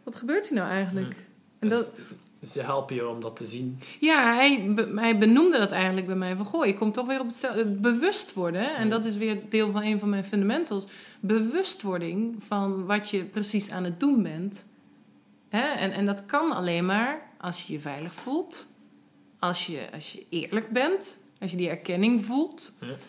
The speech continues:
Speaker 1: Hè, dan pas kun je bewust worden. Want als je, als je in een omgeving bent waar je niet prettig voelt, hè, dan, dan, dan ga je je ook niet openstellen.
Speaker 2: Ja.
Speaker 1: Hè? Dat, dat, dat is bij mensen, sommige mensen heb je een aant-, aantrekking naar en anderen heb je een afkeer naar.
Speaker 2: Ja.
Speaker 1: Dat is ook weer het immuunsysteem wat natuurlijk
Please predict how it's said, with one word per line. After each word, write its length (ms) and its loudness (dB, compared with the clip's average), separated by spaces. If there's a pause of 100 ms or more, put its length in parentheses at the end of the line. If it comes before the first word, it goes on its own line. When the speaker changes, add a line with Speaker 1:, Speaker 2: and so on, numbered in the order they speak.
(580)
Speaker 1:
Hè, 140 -2
dan 200 4
pas 180 -4
kun 120 2
je 100 6
bewust 400 -2
worden. 280 -2
Want 180 -2
als 180 -2
je, 120 -4
als 160 -2
je 60 -4
in 80 -2
een 120 -2
omgeving 400 0
bent 140 -2
waar 140 -4
je 60 -2
niet 140 -2
prettig 360 -6
voelt, 500 -10 (760)
hè, 220 -2
dan, 240 -2
dan, 420 -4
dan 220 -6
ga 120 -8
je 180 -2 (140)
je 80 -2
ook 140 -4
niet 120 0
openstellen. 640 -10
Speaker 2:
Ja. 1120 -12
Speaker 1:
Hè? 80 -4 (220)
Dat, 220 -4
dat, 320 -6 (340)
dat 200 -4
is 120 4
bij 120 2
mensen, 240 6
sommige 240 2
mensen 360 4
heb 140 -2
je 100 2
een 160 -2
aant-, 320 -2
aantrekking 540 0
naar 260 4
en 60 4
anderen 320 0
heb 120 -4
je 80 0
een 120 2
afkeer 400 -4
naar. 220 -6
Speaker 2:
Ja. 60 -4
Speaker 1:
Dat 160 -4
is 140 0
ook 140 -8
weer 120 0
het 100 -8
immuunsysteem 680 2
wat 120 -2
natuurlijk 440 -4